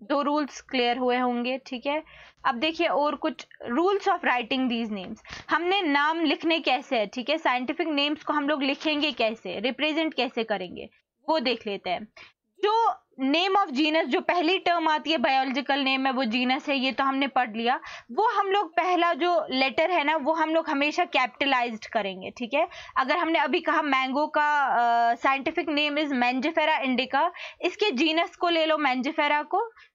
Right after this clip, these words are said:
तो इसका हमने पहला लेटर लिखना है कैपिटल में, ठीक है, कैपिटलाइज करना है इसे, ये हमने कैपिटलाइज कर लिया। ये इसका रूल है, अ, rules of writing के, ठीक है, पहला रूल है इसका। Species name begins with small letter,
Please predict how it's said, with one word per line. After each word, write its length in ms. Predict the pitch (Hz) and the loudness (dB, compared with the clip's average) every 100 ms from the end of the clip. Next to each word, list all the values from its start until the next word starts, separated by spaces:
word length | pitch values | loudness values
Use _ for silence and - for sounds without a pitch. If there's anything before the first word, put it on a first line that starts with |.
| _ | _
तो 160 | 381 370 - | 0 0 0
इसका 320 | 359 - - | -4 -2 0
हमने 340 | 392 392 359 370 | 2 2 2 2
पहला 440 | 349 311 302 311 | 0 0 2 2
लेटर 340 | 320 285 - 294 | 2 0 0 -2
लिखना 300 | 285 269 269 | -2 0 0
है 120 | 294 | 0
कैपिटल 540 | - 240 233 247 233 | 0 -2 -2 -2 -2
में, 160 | 196 220 - | -4 -10 -16
ठीक 100 | 254 - | -8 -2
है, 100 | 370 | -2
कैपिटलाइज 720 | - 247 - 285 277 254 233 | 0 -2 0 0 0 0 -2
करना 320 | - 196 190 | -4 -4 -4
है 80 | 202 | -10
इसे, 220 | 226 - - _ _ _ - | -12 -16 -18 _ _ _ -4
ये 100 | 294 | 0
हमने 260 | 339 302 311 | 2 2 0
कैपिटलाइज 600 | 311 262 - 247 233 226 | 0 0 0 0 0 0
कर 180 | 233 202 | -2 -2
लिया। 300 | 196 185 - | -4 -6 -6
ये 220 | 214 277 | -2 -2
इसका 320 | 302 - 285 | 0 0 0
रूल 320 | 247 277 285 285 | 2 0 0 2
है, 240 | 277 262 | 2 2
अ, 480 | - 220 202 190 220 | 2 2 2 2 2
rules 640 | 233 311 320 - - - | 2 2 0 -4 -6 -2
of 40 | 262 | 0
writing 520 | 254 247 254 277 269 | 2 0 0 -2 -2
के, 160 | 285 294 | -2 -4
ठीक 260 | - 262 | -4 -4
है, 80 | 277 | -2
पहला 340 | - 262 269 269 | 0 0 0 0
रूल 240 | 285 294 | 0 0
है 100 | 269 | -2
इसका। 280 | 269 294 330 330 - - - _ _ - | -2 -2 -2 -4 -18 -18 -20 _ _ -2
Species 640 | 370 415 - 403 415 392 330 | 0 0 2 2 2 2 2
name 220 | 349 359 339 | 2 2 2
begins 360 | 311 320 359 - | 2 0 0 -2
with 120 | 349 349 - | -2 -2 -4
small 240 | 269 262 254 | 0 2 2
letter, 400 | 226 196 185 | 0 -2 -2